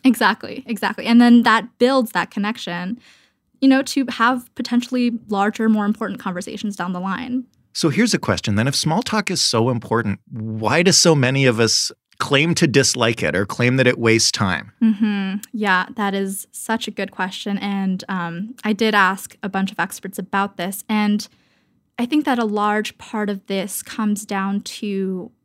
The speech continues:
Speaker 1: possibly having a misunderstanding about what small talk is and what it can be for you. Because small talk, like most things, small talk is not a monolith, right? It's not just about the weather. It's not just about,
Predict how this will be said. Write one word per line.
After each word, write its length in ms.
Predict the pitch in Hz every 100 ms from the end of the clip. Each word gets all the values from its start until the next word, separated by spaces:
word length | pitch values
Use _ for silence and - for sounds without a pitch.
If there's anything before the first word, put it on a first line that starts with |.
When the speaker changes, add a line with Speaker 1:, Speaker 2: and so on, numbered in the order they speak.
| _ _ _ _
Speaker 1:
possibly 420 | - 294 - 311 262
having 320 | - 226 226
a 60 |
misunderstanding 800 | 196 202 - 208 196 - 180 196
about 340 | 190 190 170 185
what 160 | 156
small 220 | - 220 202
talk 280 | 185 202
is 220 | - 202 220
and 140 | 196
what 100 | 190
it 100 | -
can 340 | - 196 196
be 220 | 190 175 202
for 180 | -
you. 360 | 285 285 302 320 _ _ _ _ _ _ -
Because 260 | 262 285
small 200 | - 311
talk, 240 | 330 262 240
like 280 | 202 - -
most 440 | 214 196 208 -
things, 600 | - 175 180 240 233 - -
small 240 | - 285
talk 180 | 285 240
is 80 | 214
not 160 | 202
a 40 | 185
monolith, 580 | 175 180 175 - - -
right? 220 | 175 185
It's 180 | 226 -
not 260 | 233 214 220
just 300 | 175 185 -
about 220 | 165 -
the 80 | 185
weather. 420 | 180 175 175 165
It's 140 | - -
not 140 | 190
just 220 | 190 -
about, 400 | 190 170 160 -